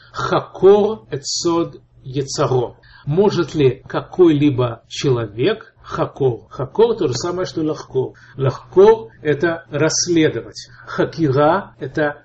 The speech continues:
эм, следствие, расследование. Человек что-то расследует, у хокер маш, он что-то расследует. Хокер, следователь. Гаюхаль иш хакор эт сод яцаро. Может ли человек расследовать? Сод. Сод это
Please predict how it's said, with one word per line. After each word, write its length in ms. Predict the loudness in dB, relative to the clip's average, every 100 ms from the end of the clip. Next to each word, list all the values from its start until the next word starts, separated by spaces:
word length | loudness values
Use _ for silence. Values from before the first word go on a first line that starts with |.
| -8
эм, 580 | -6 -4 -6 -6 -10 -10
следствие, 720 | -4 0 0 -2 -16 -20 _ _
расследование. 760 | -8 -6 -4 -2 -2 -4 -14 -18
Человек 380 | -8 -4 -2 -2
что-то 260 | -4 -10 -10
расследует, 640 | -6 0 0 0 -2 -4 -10
у 180 | -6 -6
хокер 640 | -4 -2 -2 6 6 6 4
маш, 260 | -2 -6
он 100 | -10
что-то 260 | -8 -6 -4
расследует. 540 | -6 -6 -10 -12 -20 _ -20 -20 -20 _ _
Хокер, 800 | -12 -8 -8 2 4 4 2 -4 _ -12
следователь. 760 | -4 -2 -2 -4 -14 -18 -18
Гаюхаль 800 | -6 0 2 2 0 -2 -2 -2 -4
иш 220 | -6 -6
хакор 500 | -8 -8 0 2 2
эт 100 | -4
сод 300 | -4 -4 -4
яцаро. 500 | -10 -12 -4 -2 0
Может 300 | 0 0 -2
ли 100 | -6
человек 340 | -4 -4 -4
расследовать? 640 | -6 -6 -4 -4 -2 -4 -4
Сод. 580 | -10 -2 2 2 0 -6
Сод 500 | -8 0 2 2 -4 -10
это 380 | -6 -4 -6